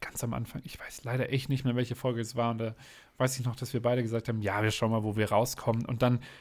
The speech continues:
haben wir aufgenommen und danach, äh, so, "Oh, krass, okay,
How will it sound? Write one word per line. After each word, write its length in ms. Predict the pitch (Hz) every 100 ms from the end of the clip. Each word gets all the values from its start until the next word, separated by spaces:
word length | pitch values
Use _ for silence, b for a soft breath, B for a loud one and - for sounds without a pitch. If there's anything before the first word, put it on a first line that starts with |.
| B -
haben 220 | 123 120
wir 140 | 120
aufgenommen 560 | 123 135 151 135 127 131
und 120 | 120
danach, 400 | 117 113 120 - -
äh, 200 | - - -
so, 320 | 123 117 113 b b _
"Oh, 160 | 120 98
krass, 340 | - 110 - -
okay, 360 | 117 - 120